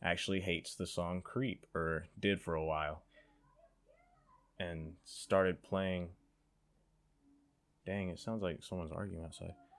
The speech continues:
But, um, for the longest, they wouldn't, uh, play it in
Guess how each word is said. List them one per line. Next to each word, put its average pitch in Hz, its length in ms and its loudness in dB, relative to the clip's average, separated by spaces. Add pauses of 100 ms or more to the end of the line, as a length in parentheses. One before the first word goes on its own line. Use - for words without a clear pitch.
(580)
But, 95 280 6
um, 87 300 6
for 107 180 4
the 98 80 6
longest, 107 360 4
they 92 140 4
wouldn't, 92 480 4 (320)
uh, 80 180 -2
play 92 280 2
it 85 60 0
in 85 160 -4